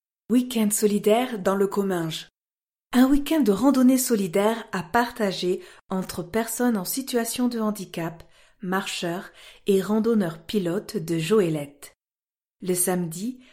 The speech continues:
randonnée à partir de Saint-Bertrand de Comminges et visite de sa cathédrale. Le deuxième jour,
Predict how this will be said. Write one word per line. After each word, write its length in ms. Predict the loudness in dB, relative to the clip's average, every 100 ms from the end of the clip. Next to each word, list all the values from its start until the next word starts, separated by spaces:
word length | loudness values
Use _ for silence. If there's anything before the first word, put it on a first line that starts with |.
| _
randonnée 520 | -12 -2 4 6 6 4
à 60 |
partir 520 | 2 -2 -4 -4 -2
de 120 | 0 -2
Saint-Bertrand 1000 | -2 0 2 2 0 -2 -10 -8 -8 -8
de 100 | -8
Comminges 680 | -8 -6 -4 -4 -4 -8 -10 -18 -20 -14 -4
et 80 | -2
visite 500 | -2 0 -2 -2 -4
de 60 |
sa 160 | -2 -4
cathédrale. 800 | -4 -6 -4 -6 -6 -8 -10 -20 _ _ _
Le 140 | 0 2
deuxième 380 | 4 4 2
jour, 360 | 2 0 -2 -4